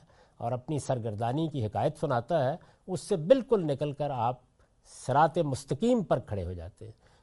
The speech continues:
تو ان کو الگ الگ کر لیجئے بالکل، یعنی اچھی طرح سمجھ لیجئے کہ ہمیں جو یہ نفسی صلاحیتیں دی گئی ہیں، یہ جو ہمارے باطن کے اندر بعض faculties رکھی گئی ہیں،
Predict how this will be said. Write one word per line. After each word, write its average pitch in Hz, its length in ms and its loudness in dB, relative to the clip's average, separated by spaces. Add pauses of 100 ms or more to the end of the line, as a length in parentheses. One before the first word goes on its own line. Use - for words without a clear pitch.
(100)
تو 165 60 -4
ان 185 120 -2
کو 208 120 0
الگ 196 140 6
الگ 196 200 4 (120)
کر 107 80 -6
لیجئے 98 300 -6
بالکل، 92 340 -8 (580)
یعنی 113 180 -6
اچھی 156 280 -4
طرح 190 160 4
سمجھ 156 280 0
لیجئے 120 360 -4 (500)
کہ - 80 -6 (140)
ہمیں 180 240 2
جو 185 160 2
یہ 170 280 0
نفسی 165 500 0
صلاحیتیں 127 520 0
دی 98 220 -6
گئی 87 120 -8
ہیں، 82 220 -18 (520)
یہ 139 100 -2
جو 151 180 0
ہمارے 120 320 0
باطن 151 560 6
کے 208 140 2
اندر 156 220 0
بعض 135 280 -2
faculties 107 500 -6
رکھی 98 320 -10
گئی 90 220 -12
ہیں، 95 80 -14